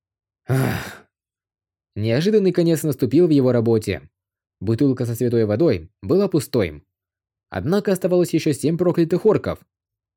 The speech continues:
Очевидно, то, что у него не осталось святой воды, должно было сильно его взволновать. Однако у него на лице не было взволнованного выражения.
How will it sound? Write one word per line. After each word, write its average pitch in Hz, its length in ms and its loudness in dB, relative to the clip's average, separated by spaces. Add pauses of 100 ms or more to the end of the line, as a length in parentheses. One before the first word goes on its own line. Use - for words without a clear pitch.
(140)
Очевидно, 101 500 -4
то, 92 320 -2
что - 160 -6
у 127 60 0
него 127 160 0
не 160 100 0
осталось 123 420 -2
святой 110 240 -2
воды, 131 420 0 (480)
должно 110 360 -4
было 202 200 2
сильно 147 240 0
его 135 200 2
взволновать. 110 640 -2 (760)
Однако 104 360 -4
у 110 40 2
него 107 180 -2
на 104 80 -2
лице 107 480 -4 (260)
не 165 180 -2
было 180 220 2
взволнованного 139 600 0
выражения. 113 680 -2